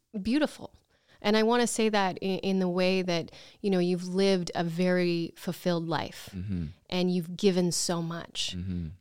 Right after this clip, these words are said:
Speaker 1: and people have loved and respected you and you've passed on so many lessons. So in your death, it, it's almost like this, this moment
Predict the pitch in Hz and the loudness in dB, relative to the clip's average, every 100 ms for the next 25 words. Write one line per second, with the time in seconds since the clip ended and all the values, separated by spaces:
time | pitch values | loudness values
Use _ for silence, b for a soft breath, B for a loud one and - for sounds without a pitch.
0 | - 185 180 180 175 - - - 208 - | -4 0 2 2 0 -6 -12 -6 -4 -2
1 | 185 175 175 190 - 185 170 196 196 185 | 0 0 -2 -6 -10 -8 -2 4 6 4
2 | 165 170 175 165 - - 190 - 185 175 | 2 -4 -4 -2 -2 -2 -2 0 -2 0
3 | 170 175 170 - - 180 175 - 180 175 | -2 -2 -4 -8 -4 -2 -2 -4 -4 -2
4 | - 196 214 202 170 180 180 175 160 190 | -2 0 0 0 -2 -4 -6 -6 -8 -10
5 | - - B B B - 196 175 - _ | -14 -14 B B B 0 2 2 0 _
6 | - 214 247 233 170 160 156 165 - - | -2 2 4 4 2 -2 -4 -8 -14 -20
7 | _ b b b - 196 190 196 214 226 | _ b b b -2 0 0 0 -2 0
8 | 220 226 208 - 190 180 180 185 180 175 | 0 0 0 -2 -2 -2 -2 -4 -2 -2
9 | - - - - b b b b 202 190 | -2 -4 -6 -10 b b b b -4 -2
10 | 185 180 185 208 226 220 | -2 0 0 0 -2 -2